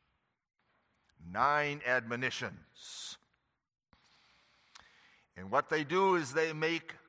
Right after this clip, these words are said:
clear the difference between a true and a false righteousness. A true and a false righteousness.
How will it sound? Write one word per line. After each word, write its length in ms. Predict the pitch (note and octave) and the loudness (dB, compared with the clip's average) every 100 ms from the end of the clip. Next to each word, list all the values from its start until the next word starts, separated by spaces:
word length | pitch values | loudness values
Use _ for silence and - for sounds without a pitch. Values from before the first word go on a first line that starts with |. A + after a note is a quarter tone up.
| _ | _
clear 540 | - G3+ G3+ E3+ D#3 | -6 -4 0 2 2
the 180 | C3 B2 | 0 -4
difference 540 | G#2 F#3+ F#3+ D3 C3+ - | -2 0 0 -2 -6 -6
between 480 | C3+ B2 C#3 C3+ A#2+ | -8 -6 -4 -4 -4
a 200 | A2+ A#2 - | -6 -6 -10
true 720 | - - F#3 G#3+ A#3 A#3+ A#3 G3+ - _ _ _ _ _ _ _ _ - | -10 0 2 2 2 0 -4 -8 -20 _ _ _ _ _ _ _ _ -16
and 200 | - A#2 | -8 -4
a 80 | B2+ | -4
false 440 | B2+ D3 B2+ A#2 G#2+ | -4 -2 -2 -2 -2
righteousness. 1300 | G#2+ G2 G#2+ - F#2 D#2 - - - - - - - _ _ _ _ _ _ - - _ _ | -2 -2 -10 -14 -16 -18 -14 -12 -10 -10 -10 -12 -16 _ _ _ _ _ _ -20 -20 _ _
A 100 | F2+ - | -16 -14
true 580 | - E3 F#3 F#3 F3+ F3+ | -6 0 2 2 0 -2
and 160 | C#3+ D3 | -4 -2
a 60 | C#3+ | -4
false 720 | - D3 D3+ C3 - - - _ _ _ _ _ _ | -2 0 0 -2 -6 -10 -14 _ _ _ _ _ _
righteousness. 1120 | F2+ A2 A#2 - F#2+ F#2 D#2 - - - - | -2 0 0 -4 -14 -16 -18 -14 -12 -10 -12